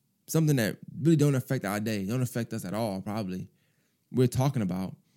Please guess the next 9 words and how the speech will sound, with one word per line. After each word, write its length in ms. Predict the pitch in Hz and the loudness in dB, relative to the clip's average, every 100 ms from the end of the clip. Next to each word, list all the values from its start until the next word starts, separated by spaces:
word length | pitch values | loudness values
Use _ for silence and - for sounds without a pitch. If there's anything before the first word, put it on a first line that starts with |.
| _ _ _ _ - - | _ _ _ _ -20 -8
in 160 | 113 127 | -2 2
great 240 | 135 147 | 4 6
detail 360 | 117 156 139 110 | 6 6 4 2
as 160 | 110 | 4
if 140 | 131 131 | 4 4
we 100 | 135 | 4
were 140 | 120 | 4
there. 420 | 110 135 101 98 - _ _ _ _ _ _ - - | 4 2 0 -4 -12 _ _ _ _ _ _ -16 -2
And 460 | 131 123 113 104 | 2 4 2 0